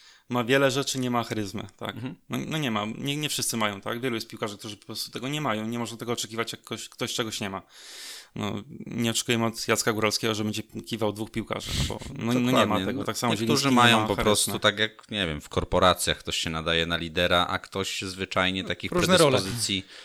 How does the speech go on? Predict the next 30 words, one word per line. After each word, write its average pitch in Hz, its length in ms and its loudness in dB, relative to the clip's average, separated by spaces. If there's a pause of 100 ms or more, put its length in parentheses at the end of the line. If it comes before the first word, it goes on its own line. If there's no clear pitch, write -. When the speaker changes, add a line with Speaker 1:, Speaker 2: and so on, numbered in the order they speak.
(300)
Speaker 2:
e, 95 320 6
nie 101 200 8
ma. 78 180 4
Speaker 1:
Tak, - 280 2
Speaker 2:
Jakby 107 60 12
Speaker 1:
natomiast 156 360 4
jeszcze, 151 180 0
Speaker 2:
Mhm. 120 420 -4 (240)
Speaker 1:
y, 113 60 -2 (480)
jedna 131 280 0
rzecz, 131 160 -4
którą 123 200 -2
z 110 80 -2
nim 117 120 0
robią 113 360 2
od, - 560 -6 (360)
no, - 260 -8 (400)
nie 110 200 -8
wiem, 104 120 -10
czy - 140 -8
od 101 100 -8
roku, 107 320 -6
powiedzmy, 104 600 -6 (400)
gdzieś 120 220 -2
tak 117 180 2
mniej 117 140 -2
więcej 120 260 0
od 110 80 -4
przyjścia - 340 -2
Gattuso, 120 520 -2